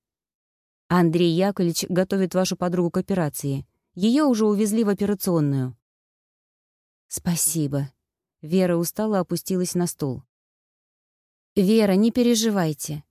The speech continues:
Операция несложная, да и недолгая по времени. А если брать во внимание, что ее будет проводить доктор Васильев,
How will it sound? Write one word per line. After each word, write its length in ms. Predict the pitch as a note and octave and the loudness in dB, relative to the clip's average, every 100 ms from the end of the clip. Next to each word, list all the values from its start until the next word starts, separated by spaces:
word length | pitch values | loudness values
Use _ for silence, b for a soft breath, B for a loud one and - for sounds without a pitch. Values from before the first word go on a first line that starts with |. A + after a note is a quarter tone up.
| _ _ | _ _
Операция 680 | E3+ F3+ G#3 G#3 A#3 A#3 A3+ | -2 0 0 2 0 0 2
несложная, 880 | A#3 A3+ G3+ F#3 D#3 D3 C#3+ C#3+ D3+ | 2 2 0 0 0 -2 -2 -4 -8
да 120 | E3+ | -2
и 120 | A3 B3 | 2 2
недолгая 520 | C#4 B3 C4+ A3+ A3+ | 2 2 0 0 0
по 140 | A#3 | 0
времени. 500 | A3 F#3+ D#3 C#3+ C3+ _ _ _ _ _ _ _ _ - | 0 2 2 0 -4 _ _ _ _ _ _ _ _ 0
А 100 | F3 | 2
если 340 | E3 D#3+ E3+ | 4 2 0
брать 280 | D#3+ E3 D#3+ | 2 2 2
во 100 | E3 | 0
внимание, 560 | E3+ E3+ D#3+ D3+ D3+ | 2 2 2 2 2
что 180 | D#3 - | 0 0
ее 260 | E3+ E3+ F3+ | 0 0 0
будет 340 | E3+ F3 F3 | 0 0 0
проводить 540 | - F3 F3+ E3+ D#3 F3 | 0 0 0 0 -2 0
доктор 340 | F#3 - E3 | 0 2 0
Васильев, 640 | E3 E3+ A3+ A3 D3 C#3 | 0 0 0 0 0 -4